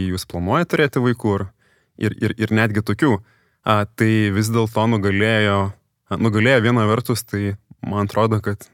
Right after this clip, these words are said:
objektyvios informacijos susirinkimas, o kita vertus, na, nežinau, noras padėti,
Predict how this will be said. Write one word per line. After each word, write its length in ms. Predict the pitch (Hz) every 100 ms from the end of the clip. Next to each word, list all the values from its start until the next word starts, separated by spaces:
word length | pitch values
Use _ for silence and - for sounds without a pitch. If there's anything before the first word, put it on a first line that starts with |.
| -
objektyvios 680 | - 110 98 101 101 101 -
informacijos 560 | 104 98 95 110 110
susirinkimas, 760 | - - - 98 98 120 165 - - _ _ _ _ -
o 100 | 101
kita 320 | - 110 120
vertus, 440 | 117 131 - 131 -
na, 160 | 135 - _
nežinau, 760 | - 73 - 131 131 127 147
noras 460 | 107 113 117 - - _ _ _ -
padėti, 840 | 104 101 104 120 120 110 104 101